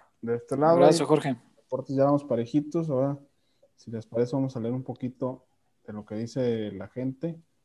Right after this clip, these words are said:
Speaker 2: Por favor.
Speaker 1: Nos
Speaker 2: Oye, ¿el
Speaker 1: preguntan
Speaker 2: reporte de Alejandro Salas ya lo pasaste?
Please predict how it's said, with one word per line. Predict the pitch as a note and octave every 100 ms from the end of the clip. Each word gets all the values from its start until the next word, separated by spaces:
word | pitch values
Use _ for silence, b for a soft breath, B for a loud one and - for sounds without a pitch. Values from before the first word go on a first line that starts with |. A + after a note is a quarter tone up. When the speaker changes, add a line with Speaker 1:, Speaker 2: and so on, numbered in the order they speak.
| _ _
Speaker 2:
Por | - B2+
favor. | C#3 B2+ D3+ F3
Speaker 1:
Nos | C#3+
Speaker 2:
Oye, | - _ _ _ - B B C#3+ G3+
¿el |
Speaker 1:
preguntan | F3
Speaker 2:
reporte | D#3+ G3 B3+
de |
Alejandro | G3+ F#3+ G#3+ A#3
Salas | A3+ A#3 A3+
ya |
lo | A#3
pasaste? | A3+ E3+ F#3+ - C4+